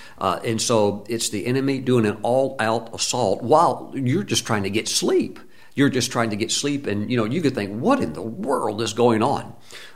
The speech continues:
Well, these are attacks of the enemy. We have to be aware of how he operates. And the enemy would come with these certain types of dreams and say, uh, "You're too old. Nobody cares about you anymore.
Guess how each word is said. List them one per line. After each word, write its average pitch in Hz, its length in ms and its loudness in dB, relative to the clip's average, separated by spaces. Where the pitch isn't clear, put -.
Well, 101 220 0
these 117 260 0
are 104 320 -2
attacks - 720 -4
of 92 360 0
the 104 180 -2
enemy. 107 320 0
We 135 80 2
have 131 120 2
to 117 60 -6
be 107 140 0
aware 98 360 2
of 92 120 -6
how 101 240 0
he 98 180 -4
operates. 92 760 0
And 120 440 6
the 123 180 4
enemy 131 360 6
would 101 220 0
come 131 280 2
with 107 160 4
these 104 180 2
certain 135 280 4
types 113 300 -2
of 107 100 -2
dreams 104 440 4
and 92 160 0
say, 107 480 4
uh, 90 440 0
"You're 101 160 -2
too 110 240 -2
old. 113 480 4
Nobody 110 380 4
cares 117 380 2
about 107 320 -2
you 117 80 2
anymore. 107 540 2